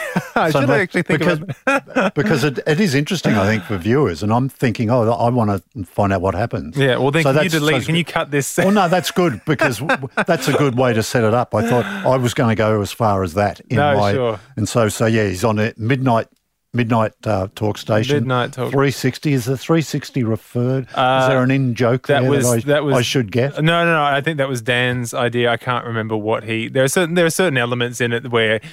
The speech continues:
Speaker 1: you just don't, you, you can't be bothered to argue the <laughs> point over it. So, uh, sorry, not that I have a problem with three sixty, but I think Dan had a clear idea of what he was referencing there, though I
Speaker 2: Okay.
Speaker 1: can't tell you. <laughs>
Speaker 2: All right, okay.
Speaker 1: I'm
Speaker 2: That's
Speaker 1: sorry.
Speaker 2: good. Yeah, so, and then, yeah, and the opportunity comes up for another time slot.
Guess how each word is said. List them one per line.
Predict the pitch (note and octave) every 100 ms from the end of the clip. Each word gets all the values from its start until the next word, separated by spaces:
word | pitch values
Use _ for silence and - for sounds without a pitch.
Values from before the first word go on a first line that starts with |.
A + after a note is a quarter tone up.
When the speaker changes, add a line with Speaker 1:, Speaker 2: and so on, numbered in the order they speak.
| B2
Speaker 1:
you | - A2+
just | A2+
don't, | A#2+ G#2+ - -
you, | A#2 B2
you | B2+
can't | G#2+ A2+
be | A2
bothered | G#2 G#2+ A2 -
to | A2
argue | G#2 G#2+ - A2+
the | B2
<laughs> | B2
point | C3+
over | D#3 B2+ E3+
it. | D#3
So, | - - E3+ -
uh, | C#4+ C#4 G#3+ C#3+ D3
sorry, | F3 F3 D#3
not | F3+ F3
that | F3+
I | C3+
have | C3
a | B2+
problem | C#3+ C#3+
with | C3+
three | B2
sixty, | A#2+ B2+ C3
but |
I | C3
think | D3
Dan | B2 A#2+ A2
had | A2+
a |
clear | A#2 B2 A2
idea | G#2+ G#2+
of | G#2
what | A2+ A#2
he | A2
was | G#2
referencing | A2 B2 A2 A2
there, | G#2+ - - -
though | G2+ G2+
I | G2
Speaker 2:
Okay. | F2+
Speaker 1:
can't | G2+ A2
tell | A2+ A2+
you. | - -
<laughs> | -
Speaker 2:
All | G#2+
right, | G2+ F#2 F2+ G#2
okay. | - D#2+ E2 A2+
Speaker 1:
I'm |
Speaker 2:
That's | C3+
Speaker 1:
sorry. | G#2 A#2
Speaker 2:
good. | - D3+ -
Yeah, | B2 A2+
so, | - C3+ A2+
and | A2+
then, | A2+ A2+ - -
yeah, | B2 A#2+
and | G2+
the | G2+ A2
opportunity | A2 - - A#2 A2 G2
comes | - G2+ F#2+
up | G#2
for | -
another | G2 G2+ F#2
time | - A2 G#2+ G#2+
slot. | - A2+ A#2